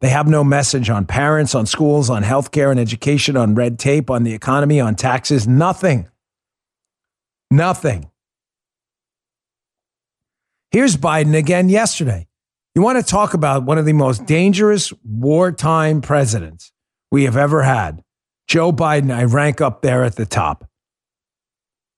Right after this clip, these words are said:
He is again telegraphing what we're going to do and not. He doesn't need to answer all these questions. He's asked yesterday by a reporter, "What are you going to do if Russia uses chemical weapons?"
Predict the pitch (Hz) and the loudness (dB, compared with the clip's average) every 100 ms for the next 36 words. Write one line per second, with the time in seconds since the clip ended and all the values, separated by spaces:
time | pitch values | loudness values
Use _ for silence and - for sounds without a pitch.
0 | _ 175 214 208 208 160 - 180 135 196 | _ 0 2 2 0 0 -2 -2 0 0
1 | 196 147 143 143 - _ _ - 185 202 | 2 2 2 0 -6 _ _ -4 -2 0
2 | 185 131 120 101 92 107 101 110 _ _ | 0 0 -2 -4 -6 -6 -4 -6 _ _
3 | 143 175 180 170 151 120 165 180 170 156 | -2 -2 0 0 0 0 0 2 2 0
4 | 135 156 151 139 143 123 160 127 196 220 | 2 2 2 2 0 0 -2 0 0 2
5 | 185 214 190 202 196 160 - 190 196 - | 0 0 2 2 2 0 -4 -2 -2 0
6 | 156 147 147 160 143 - 214 214 - - | 2 2 2 0 -2 -2 -2 0 -4 -8
7 | 76 - _ _ _ _ _ _ 175 170 | -12 -14 _ _ _ _ _ _ 0 0
8 | - 202 233 - - 165 139 - 147 143 | 0 -2 -2 -4 -6 -4 -4 -2 0 0
9 | 139 147 147 143 147 113 185 190 135 73 | 0 2 2 2 0 0 0 2 0 -6
10 | - _ _ _ _ _ _ _ _ _ | -14 _ _ _ _ _ _ _ _ _
11 | _ _ _ _ _ - 214 254 202 208 | _ _ _ _ _ -2 0 2 2 2
12 | 202 180 165 147 147 127 143 131 - 131 | 2 2 2 2 2 0 0 0 0 0
13 | 123 113 123 - 120 123 135 127 123 - | 2 2 0 0 0 0 0 0 0 -4
14 | 82 - - | -14 -16 -20